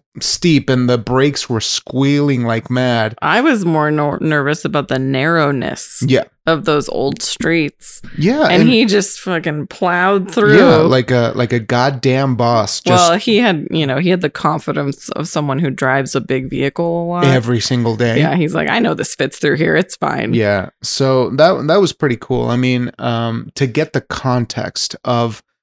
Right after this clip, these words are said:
Speaker 1: the town, the way it originated, and why they went with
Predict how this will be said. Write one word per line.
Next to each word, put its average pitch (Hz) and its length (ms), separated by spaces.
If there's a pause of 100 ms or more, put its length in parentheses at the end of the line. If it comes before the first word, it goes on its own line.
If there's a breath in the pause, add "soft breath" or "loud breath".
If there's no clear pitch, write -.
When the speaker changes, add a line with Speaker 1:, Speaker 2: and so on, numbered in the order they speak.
(240)
Speaker 1:
the 120 180
town, 117 720
the 120 140
way 117 300
it 117 100
originated, 113 960
and 117 320 (300)
why 120 420
they 117 180
went 113 320
with 113 280